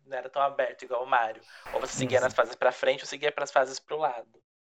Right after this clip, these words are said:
Speaker 1: E, mas aí foi mudando, tanto que, assim, o jogo do Mario hoje é con-, não sei se, eu não sei se ele é considerado totalmente plataforma, mas eu acho que sim. Tipo, é que agora,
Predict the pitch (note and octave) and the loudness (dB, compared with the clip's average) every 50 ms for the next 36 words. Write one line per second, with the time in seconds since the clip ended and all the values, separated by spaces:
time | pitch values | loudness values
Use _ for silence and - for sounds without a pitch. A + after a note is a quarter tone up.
0 | _ _ _ _ _ _ _ _ _ - B2+ A#2+ A#2 A#2 A#2+ A#2+ A#2+ A#2+ B2 - | _ _ _ _ _ _ _ _ _ -10 -8 -8 -6 -8 -8 -8 -6 -6 -4 -2
1 | C3 C3 D3 - - F#3 F3+ G#3+ C4 D#4 D4 A#3 E3+ D#3+ D#3 D3 - - C#3+ D3+ | -2 -2 -2 -2 -2 -2 -2 -2 -2 2 4 4 4 2 0 -4 0 2 2 2
2 | D3+ F3+ E3+ - G#3+ G#3 - F#3+ C#3 B2+ C3 - - D3 C#3+ C#3 C3 C3+ C3+ C#3 | 2 0 -6 -6 -6 -6 -6 -8 -8 -10 -12 -14 -12 -12 -12 -10 -10 -8 -8 -8
3 | D3+ E3+ G3+ G3 F3+ F3 D#3+ D#3 D3 C#3+ C3+ C3+ C3 B2+ B2+ B2 A#2+ B2 C3+ D3 | -6 -6 -8 -10 -10 -12 -8 -4 -2 -2 0 -2 -2 -4 -8 -10 -10 -8 -8 -6
4 | D3+ D3+ D3 C#3+ B2+ A#2 A2+ A2+ _ _ _ _ _ _ _ _ _ _ _ _ | -8 -8 -10 -12 -16 -18 -18 -20 _ _ _ _ _ _ _ _ _ _ _ _
5 | _ _ _ _ - C#3 C3+ - D#3 D3+ - - C#3+ C#3 - F3 F3 - F3 D#3+ | _ _ _ _ 2 2 2 2 -2 -6 -8 -10 -12 -10 -8 -6 -2 0 0 0
6 | D#3 D#3 - G#3 - A3 G#3+ - F#3 F#3 F3+ E3+ E3+ E3+ E3 - E3+ D#3 D#3 - | 0 -2 -4 -6 -6 -6 -8 -6 4 6 8 8 8 6 0 -2 -2 -2 -2 -2
7 | - - C#3+ C#3+ C#3+ D3+ D3 - - - - B2 A#2 A#2 A#2+ C3+ D3+ E3+ F#3+ G#3+ | 2 4 4 4 4 2 -4 -4 -6 -4 0 4 6 6 4 4 0 -6 -10 -16
8 | A#3+ - _ _ _ _ _ _ _ _ _ _ _ _ _ C#3+ C#3+ C#3+ C#3 C3+ | -16 -18 _ _ _ _ _ _ _ _ _ _ _ _ _ -4 -2 0 0 4
9 | D3 C#3+ D3+ - - - - - - - A3+ F3 C#3 C3 C3 C3+ _ - C3+ C3 | 4 4 4 4 0 -10 -14 -16 -14 -12 -12 -14 -14 -16 -20 _ _ -12 -12 -12
10 | - _ - C#3 C3 B2 B2 A#2+ A#2 A#2 A2+ A2+ A#2 A#2 A#2 A2+ - D#3 C3 C#3 | -12 _ -10 -8 -6 -6 -6 -8 -12 -12 -12 -10 -8 -6 -6 -2 -2 0 2 2
11 | C#3 D3+ D#3 - | 2 2 0 -2